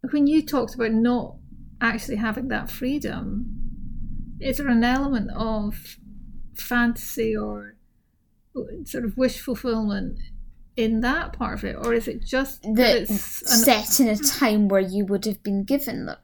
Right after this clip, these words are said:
Speaker 2: that freedom?
Speaker 1: Yeah, is it just that it's old-fashioned?
Speaker 2: Yeah, it, it's just that it's set in a time where you didn't need to book your playdate three months in advance, and you, you could just literally say to your mum, "Is there anything else I need to do? Because I've told Jane that I'm going to her house."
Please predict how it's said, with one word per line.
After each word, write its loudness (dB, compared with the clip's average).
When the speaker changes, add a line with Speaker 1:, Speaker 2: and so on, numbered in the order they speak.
Speaker 2:
that -4
freedom? -12
Speaker 1:
Yeah, 4
is 0
it -4
just -10
that -6
it's -8
old-fashioned? -4
Speaker 2:
Yeah, 2
it, -4
it's 6
just 4
that 0
it's 2
set 2
in 0
a -4
time 0
where 0
you -2
didn't -2
need -4
to -16
book -2
your -6
playdate -2
three -8
months -8
in -12
advance, -10
and -8
you, -8
you -4
could -4
just -2
literally 0
say 2
to -4
your 0
mum, -2
"Is 6
there 2
anything 2
else 0
I 0
need -2
to -12
do? 4
Because 0
I've -2
told 0
Jane 0
that -4
I'm -2
going -2
to -14
her -10
house." -4